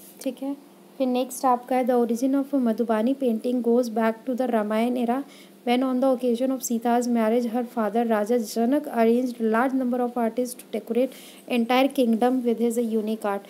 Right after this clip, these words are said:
यानी कि ये जो Madhubani painting है, ये एक तरीके से रामायण के समय से चली आ रही ये painting है। इसका साक्ष्य हमें मिला है कि सीता जी की शादी के time पे राजा जनक ने इस तरीके का,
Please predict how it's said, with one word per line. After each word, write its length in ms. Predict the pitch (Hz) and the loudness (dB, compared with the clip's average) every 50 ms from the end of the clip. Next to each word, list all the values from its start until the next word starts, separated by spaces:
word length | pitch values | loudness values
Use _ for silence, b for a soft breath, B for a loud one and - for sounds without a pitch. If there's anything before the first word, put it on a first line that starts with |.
| B B B B B B - | B B B B B B -2
यानी 220 | 262 262 262 302 294 | 2 4 4 4 4
कि 120 | 302 320 | 4 2
ये 240 | 311 302 302 311 302 | 4 6 6 6 6
जो 160 | 226 311 311 | 4 4 4
Madhubani 540 | 277 269 240 254 262 240 240 233 240 285 294 | 4 4 4 2 2 2 4 4 4 2 2
painting 500 | 294 277 240 220 220 214 240 240 240 247 | 2 0 0 0 0 -2 -2 0 2 2
है, 120 | 254 269 | 2 2
ये 180 | 277 262 262 254 | 4 4 2 2
एक 120 | 247 247 | 0 0
तरीके 320 | - 262 254 247 240 277 262 | -2 -2 -2 0 -2 -2 0
से 100 | 285 262 | 0 0
रामायण 420 | 220 226 220 220 226 233 254 254 | 0 0 0 2 2 0 0 0
के 120 | 247 285 | -2 -4
समय 260 | 262 - 254 233 233 240 | -4 0 0 0 0 0
से 140 | 240 269 | 0 -2
चली 320 | 233 - 254 233 220 226 233 | -2 0 0 2 4 4 6
आ 140 | 233 220 220 | 6 6 4
रही 120 | 226 233 | 4 4
ये 140 | 240 240 240 | 4 2 2
painting 500 | 240 233 214 202 208 - 233 233 233 226 | 2 0 -2 -2 -2 -4 -2 0 0 0
है। 200 | 240 269 285 285 B B B B B B B B B - | 0 0 -2 -6 B B B B B B B B B -4
इसका 260 | 269 247 - - 330 | -4 -4 0 0 0
साक्ष्य 400 | 311 - 311 269 277 277 - 302 | 2 4 4 2 2 2 0 0
हमें 140 | 277 285 294 | 2 4 4
मिला 220 | 277 277 262 269 277 | 4 4 4 4 2
है 140 | 277 285 | 2 2
कि 100 | 285 302 | 2 0
सीता 420 | 294 - - 247 233 - 311 311 302 | -2 0 -2 -2 0 2 4 4 4
जी 200 | 269 226 262 240 | 2 0 -2 -2
की 520 | - 285 285 285 285 277 269 254 247 262 | 0 2 2 4 4 2 2 2 0 0
शादी 320 | 233 262 240 233 226 302 285 | 2 2 2 4 2 2 2
के 140 | 294 262 | 2 0
time 340 | 233 - 233 226 226 233 240 | 0 2 2 2 2 2 2
पे 120 | 233 277 269 | 2 2 2
राजा 260 | 254 240 226 247 254 | 2 2 2 2 2
जनक 440 | 226 220 240 240 247 285 294 285 277 | 2 2 2 2 2 2 0 0 2
ने 100 | 269 269 | 0 2
इस 260 | 269 294 285 294 - | 2 0 -2 0 0
तरीके 360 | 277 262 247 233 - 269 277 | 2 2 2 0 0 -2 -2
का, 260 | 277 277 269 294 320 | -2 -2 -2 -2 -4